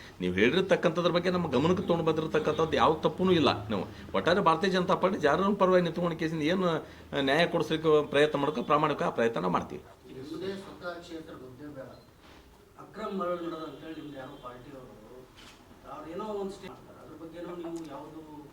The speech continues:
Speaker 1: ನಿನ್ನೆ ದಿವಸನ ಆಗ್ಯದ, ನಮ್ಮ ಮಂಡಲ ಅಧ್ಯಕ್ಷ ನಾನೇ ಸೂಚನೆ ಕೊಟ್ಟಿನಿ. ದಿಢೀರನೆ ನಿನ್ನೆ ಪ-, ನಮ್ಮ ಮಂಡಲ ಅಧ್ಯಕ್ಷ ನೇತೃತ್ವ ಹೋಗಿಲ್ಲ, ಪ್ರತಿಭಟನೆ ಮಾಡಿ ತಹಶೀಲ್ದಾರ್ಗೆ ಒಂದು ಮನವಿ ಪತ್ರ ಕೊಟ್ಟು ಬಂದ ಸರ್.
Speaker 2: ಮಹತ್ವದ ಸುದ್ದಿಗೋಷ್ಠಿಯೊಳಗೆ ನೀವು ಅದನ್ನ ಪ್ರಸ್ತಾಪ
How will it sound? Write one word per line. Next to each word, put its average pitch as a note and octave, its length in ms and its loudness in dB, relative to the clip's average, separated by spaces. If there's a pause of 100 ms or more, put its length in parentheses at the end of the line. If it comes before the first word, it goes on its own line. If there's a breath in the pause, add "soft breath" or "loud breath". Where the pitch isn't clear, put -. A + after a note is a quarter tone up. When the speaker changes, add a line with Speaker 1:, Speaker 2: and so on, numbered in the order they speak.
(140)
Speaker 1:
ನಿನ್ನೆ G3 400 2
ದಿವಸನ F#3+ 280 2
ಆಗ್ಯದ, F3 260 4
ನಮ್ಮ F3+ 260 2
ಮಂಡಲ E3+ 240 2
ಅಧ್ಯಕ್ಷ E3 220 -2
ನಾನೇ D3+ 300 4
ಸೂಚನೆ F3 340 0
ಕೊಟ್ಟಿನಿ. D#3 540 4
ದಿಢೀರನೆ F3+ 460 8
ನಿನ್ನೆ F3+ 320 4
ಪ-, F#3+ 140 4
ನಮ್ಮ D#3 340 2
ಮಂಡಲ E3 240 4
ಅಧ್ಯಕ್ಷ D#3+ 240 0
ನೇತೃತ್ವ D3+ 380 2
ಹೋಗಿಲ್ಲ, E3+ 280 2
ಪ್ರತಿಭಟನೆ E3 520 0
ಮಾಡಿ D#3 320 4
ತಹಶೀಲ್ದಾರ್ಗೆ F3 720 4
ಒಂದು E3+ 140 2
ಮನವಿ D#3+ 220 6
ಪತ್ರ G3 220 2
ಕೊಟ್ಟು A#2 240 2
ಬಂದ F2 120 0
ಸರ್. B2+ 560 -12
Speaker 2:
ಮಹತ್ವದ F#3+ 300 -12
ಸುದ್ದಿಗೋಷ್ಠಿಯೊಳಗೆ F3+ 800 -10
ನೀವು F3+ 120 -8
ಅದನ್ನ F3 220 -10
ಪ್ರಸ್ತಾಪ F#3+ 340 -10